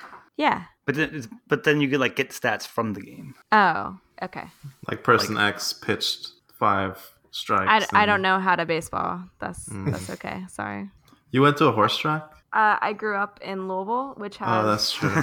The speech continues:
Speaker 1: <laughs> Yeah. So there's Churchill Downs, which is, like, the world's best racetrack. Um.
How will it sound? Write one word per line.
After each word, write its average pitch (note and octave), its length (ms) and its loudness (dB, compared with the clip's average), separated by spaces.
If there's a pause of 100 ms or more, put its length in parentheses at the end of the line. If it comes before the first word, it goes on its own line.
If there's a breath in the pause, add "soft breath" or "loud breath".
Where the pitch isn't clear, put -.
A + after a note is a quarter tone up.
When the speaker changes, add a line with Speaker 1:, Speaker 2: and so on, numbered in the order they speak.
(160)
Speaker 1:
<laughs> - 80 -10
Yeah. F3+ 420 0 (580 loud breath)
So A3 100 -6
there's G3+ 200 -4
Churchill G#3 300 -4
Downs, F#3 380 -2
which F3+ 160 -10
is, E3+ 240 -10
like, D#3 300 -8 (180)
the F#3 80 -4
world's D3 280 -10
best - 440 -8 (420)
racetrack. - 460 -8 (160)
Um. D3+ 420 -6